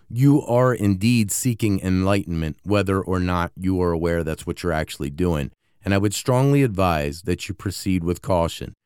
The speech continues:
Take it slow and a little at a time. We should all expect that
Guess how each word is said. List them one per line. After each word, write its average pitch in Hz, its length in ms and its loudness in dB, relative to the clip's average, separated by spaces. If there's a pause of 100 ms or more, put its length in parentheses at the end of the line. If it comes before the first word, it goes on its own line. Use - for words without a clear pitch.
(320)
Take 95 280 0
it 131 100 -2
slow 110 480 4 (360)
and 92 120 -2
a 85 60 2
little 90 340 2
at 90 140 4
a 85 60 0
time. 71 420 -4 (880)
We 202 240 4
should 131 300 2 (100)
all 139 400 6
expect 110 680 -2
that 90 260 -2